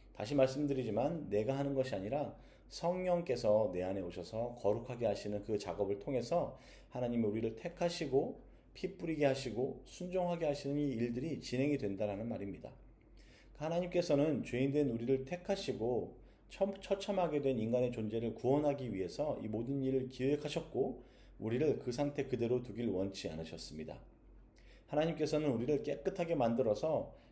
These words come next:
신의 성품에 참여하는 자로 만들려고 하셨습니다. 먼저는 예수 그리스도의 희생을 통해서 그의 피뿌림을 통해서 그 일을 시작하셨고 성령을 통해서 지금도 지속되는 성결의 작업을 우리 안에서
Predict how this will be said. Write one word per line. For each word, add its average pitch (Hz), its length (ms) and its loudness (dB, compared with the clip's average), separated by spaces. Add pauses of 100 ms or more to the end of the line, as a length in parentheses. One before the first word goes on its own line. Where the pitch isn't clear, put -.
신의 160 280 2
성품에 143 540 2
참여하는 165 540 0
자로 110 200 2
만들려고 98 580 0
하셨습니다. 87 560 -10 (640)
먼저는 165 500 6
예수 127 320 4
그리스도의 143 360 -2
희생을 202 420 0
통해서 110 640 2 (180)
그의 123 280 2
피뿌림을 170 480 0
통해서 175 600 2
그 - 80 -2
일을 104 200 2
시작하셨고 - 920 0 (600)
성령을 156 420 2
통해서 135 380 2
지금도 139 480 2
지속되는 120 560 0
성결의 165 480 2
작업을 95 580 0
우리 95 180 0
안에서 98 440 0